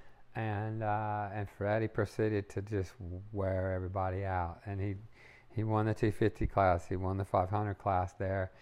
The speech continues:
And I think that was the first year they brought superbikes into play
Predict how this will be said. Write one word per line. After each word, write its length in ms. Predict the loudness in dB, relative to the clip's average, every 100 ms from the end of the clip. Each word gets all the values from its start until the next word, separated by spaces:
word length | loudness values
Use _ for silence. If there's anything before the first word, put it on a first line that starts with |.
| -20 -8
And 180 | -4 0
I 80 | 0
think 280 | 2 0 0
that 140 | -2
was 120 | -2
the 100 | -6
first 340 | -2 0 0 0
year 120 | 0
they 100 | 2
brought 220 | 2 0
superbikes 640 | 0 -4 -2 0 0 0 -4
into 220 | -6 -6
play 420 | -2 -2 -2 -6